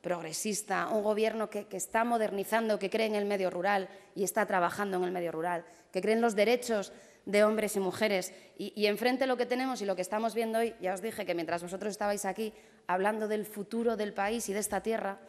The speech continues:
otros estaban en su congreso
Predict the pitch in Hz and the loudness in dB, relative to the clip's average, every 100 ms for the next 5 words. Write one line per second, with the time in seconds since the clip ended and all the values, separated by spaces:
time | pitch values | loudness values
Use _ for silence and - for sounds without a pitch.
0 | - - - - - 214 240 240 214 - | -20 -20 -20 -14 2 4 4 2 2 2
1 | 233 226 214 214 - - _ _ _ 165 | 4 4 0 -6 -16 -20 _ _ _ -4
2 | 175 - 233 233 226 226 226 262 269 | -2 0 0 0 -2 -4 -4 -6 -8